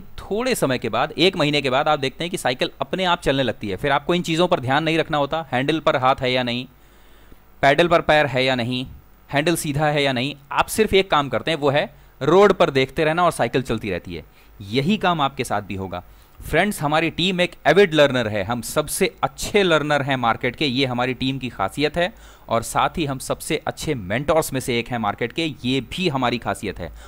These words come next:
और ये चीज़ आप तीस दिनों के बाद खुद ही कहेंगे, जो हम अभी कह रहे हैं। So, घबराने की ज़रूरत नहीं है। जो भी नॉलेज आपके पास में आ रहा है, इसे जितना इम्बाइब हो सकता है उतना कीजिए,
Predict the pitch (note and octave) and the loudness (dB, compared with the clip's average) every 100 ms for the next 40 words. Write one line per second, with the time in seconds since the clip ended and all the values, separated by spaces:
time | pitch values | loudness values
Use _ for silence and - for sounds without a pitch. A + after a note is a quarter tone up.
0 | - C3+ A#2+ D3+ F3 F#3 E3 E3+ - D#3+ | -6 -2 0 0 0 0 -2 -2 0 0
1 | C#3+ D3 C#3+ B2+ C3+ - B2 A2+ F2 F#2 | 0 0 2 0 0 -4 -4 -4 -6 -10
2 | B2+ - - A#2 A2 F#2+ - E2 D2+ - | -12 -14 -4 -2 -2 -4 -8 -10 -12 -18
3 | - - - D#3 C#3 A#2+ B2 C#3 G#3+ A#3 | -20 -20 -4 -2 -2 -2 0 2 2 0
4 | G3+ F#3+ F#3+ C#3+ C#3+ C#3+ E3+ D3+ D#3 C3+ | 2 2 2 0 0 0 0 0 0 2
5 | C3+ D3 C3 D3 A#2+ B2 B2 G#2+ G#2+ A2 | 2 2 0 0 -2 -2 -2 -2 0 -2
6 | D3+ - - - - - D#3 B3+ F3 C#3+ | -4 -8 -20 -20 -20 -6 -2 -2 -2 -4
7 | G3 A3+ G#3 D#3 E3 D3 D3 F3 - E3+ | -2 0 2 4 4 2 -2 -2 0 0
8 | D3 C3 - A2 A#2+ | 0 -2 -2 -4 -4